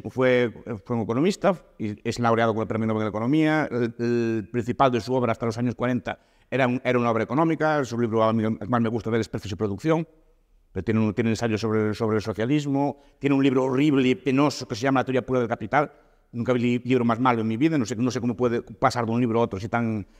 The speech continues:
tan fácilmente. Es mi modesta opinión. Pero cuando él escapa a Estados Unidos, escapa, no, no escapa, eh, se va por motivos personales, como saben los que conocen en su vida, porque se,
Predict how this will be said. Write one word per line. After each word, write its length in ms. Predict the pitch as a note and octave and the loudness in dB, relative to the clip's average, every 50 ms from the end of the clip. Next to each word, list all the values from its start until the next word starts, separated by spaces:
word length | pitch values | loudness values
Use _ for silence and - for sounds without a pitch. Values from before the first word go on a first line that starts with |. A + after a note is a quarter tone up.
| - _ - - | -20 _ -12 -8
tan 140 | - A2+ | -6 -2
fácilmente. 360 | G#2 B2 A#2 - A#2+ D3+ D3+ C3 | 0 0 2 2 2 0 2 2
Es 60 | A#2 | 2
mi 180 | B2 B2 A#2+ | 2 4 4
modesta 360 | A#2 A2+ A2+ A2+ A#2+ G#2+ - A#2+ | 4 2 2 2 0 0 -2 -4
opinión. 420 | G2 - A2 C3+ E3 F3+ F3+ - - _ - | -4 -2 0 0 0 0 -2 -6 -12 _ 6
Pero 340 | A3+ A3+ A3 G3+ G#3+ G#3+ G3+ | 8 8 8 8 4 2 2
cuando 280 | - F3+ D#3+ D#3+ D#3 E3 | 2 2 2 4 2 2
él 80 | F3 | 2
escapa 320 | E3+ - - F3+ D#3 - D3 | 0 0 0 0 0 0 -2
a 20 | |
Estados 320 | - - D3+ C#3 C3+ C3 | -2 -2 -2 -2 -2 -4
Unidos, 400 | C3 C#3+ E3 F3+ D3 D#3 E3 - - - - - _ | -4 -2 -2 -2 -2 -2 -4 -8 -12 -20 -20 -20 _
escapa, 280 | _ - D#3+ - D#3 | _ -6 -4 -2 0
no, 120 | D3+ D3 C#3 | 0 0 0
no 80 | F3 | -2
escapa, 400 | F3 - - D3 C3+ - - A#2+ A2+ | -2 0 0 0 0 0 0 0 0
eh, 240 | A2+ A2+ A2 A2 G#2+ - - | 0 0 0 -4 -6 -8 -8
se 140 | A2 - | -2 2
va 100 | C3+ C#3+ | 2 2
por 120 | C#3+ - B2 | 2 2 0
motivos 240 | A#2+ - B2+ A#2+ - | -2 -2 -2 -2 -4
personales, 420 | - A#2 - A#2+ C3+ D#3 E3 - | -4 -6 -4 -2 0 2 2 0
como 160 | - A#2+ A#2 | 0 -2 -2
saben 380 | G#2 - A#2+ G#2+ A2+ A2 A2 A2 | -2 -2 -2 -2 -2 -2 -2 -2
los 100 | A2 G2 | -4 -6
que 80 | - | -8
conocen 300 | - A#2 A2+ G#2 G2 G#2+ | -8 -6 -6 -4 -2 -2
en 80 | A2 G#2 | -4 -4
su 120 | - - | -4 0
vida, 320 | A#2+ D3 D#3+ C#3 D3 D3 - D3 | 2 2 2 2 2 0 -2 -4
porque 240 | - - - G2 F#2 | -10 -12 -10 -12 -12
se, 320 | - F#2 F#2 F2+ F2+ F2+ | -10 -8 -8 -8 -8 -10